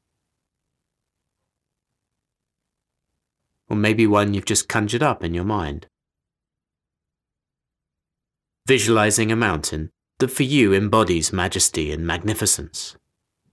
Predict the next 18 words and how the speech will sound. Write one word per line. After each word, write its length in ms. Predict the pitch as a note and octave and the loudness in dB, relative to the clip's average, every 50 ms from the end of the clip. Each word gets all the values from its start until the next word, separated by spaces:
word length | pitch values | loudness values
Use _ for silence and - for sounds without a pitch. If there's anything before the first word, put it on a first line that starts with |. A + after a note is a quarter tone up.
| _ _ _ _ _ _ _ _ _ _ _ _ _ _ _ _ _ _ _ _ | _ _ _ _ _ _ _ _ _ _ _ _ _ _ _ _ _ _ _ _
full 400 | - - D3+ B2 G2 E2+ D#2+ D#2 | -2 2 2 2 2 2 -2 -4
of 160 | D#2 D2+ - | -4 -6 -6
natural 420 | E2+ F2+ F#2 - - - G#2+ G2 | -4 -4 -4 -4 -4 -4 -4 -2
wonder. 420 | F#2 F2+ F2 D#2+ D2+ D2 C#2 D2+ - _ _ _ _ _ _ _ _ _ _ _ _ _ _ _ _ _ _ _ _ _ _ _ _ _ _ _ _ _ _ _ _ _ _ _ _ _ _ _ _ _ _ _ _ _ _ _ _ _ _ _ _ _ _ _ _ _ _ _ _ _ _ _ _ _ _ _ _ _ _ _ _ _ _ _ _ _ _ _ _ | -2 -2 -4 -4 -6 -8 -10 -12 -16 _ _ _ _ _ _ _ _ _ _ _ _ _ _ _ _ _ _ _ _ _ _ _ _ _ _ _ _ _ _ _ _ _ _ _ _ _ _ _ _ _ _ _ _ _ _ _ _ _ _ _ _ _ _ _ _ _ _ _ _ _ _ _ _ _ _ _ _ _ _ _ _ _ _ _ _ _ _ _ _
Noticing 580 | - E3 E3 E3 D#3+ D#3+ D#3+ - - E3 D3+ D3 | -2 2 2 4 4 4 2 4 4 4 4 4
the 140 | C#3 C#3+ C3+ | 2 2 2
awesome 600 | - D3+ D#3+ E3+ E3 - - A2 D2+ C#2 D2 D#2+ | 4 4 4 4 2 2 0 0 0 -2 -4 -8
qualities 540 | - - F2 D2 C#2 - - F2+ D#2 - - | -6 -4 -4 -4 -4 -4 -4 -4 -4 -4 -6
of 60 | - | -6
the 80 | - E2+ | -8 -6
mountain. 520 | D#2+ D#2 D2 B1+ B1 - - - E2 - _ _ _ _ _ _ _ _ _ _ _ _ _ _ _ _ _ _ _ _ _ _ _ _ _ _ _ _ _ _ _ _ _ _ _ _ _ _ _ _ | -4 -4 -4 -4 -8 -10 -12 -14 -14 -16 _ _ _ _ _ _ _ _ _ _ _ _ _ _ _ _ _ _ _ _ _ _ _ _ _ _ _ _ _ _ _ _ _ _ _ _ _ _ _ _
Seeing 460 | - - - - C3+ B2+ B2 A#2+ A2+ | -12 -10 -6 -2 0 2 2 2 2
in 120 | A2+ A2 A2 | 2 2 2
your 100 | A2 G#2+ | 2 2
mind 460 | G#2+ A2 G#2 F2+ D#2+ D#2+ D#2 D2+ D2+ | 4 2 2 2 2 0 -2 -4 -4
how 220 | F2+ F#2 E2+ E2+ | -2 -2 -2 0
its 180 | E2 D#2 D#2 - | -2 -2 -4 -6
foot 460 | - - - A2 E2 - - - - | -6 -4 -4 -4 -4 -4 -6 -14 -20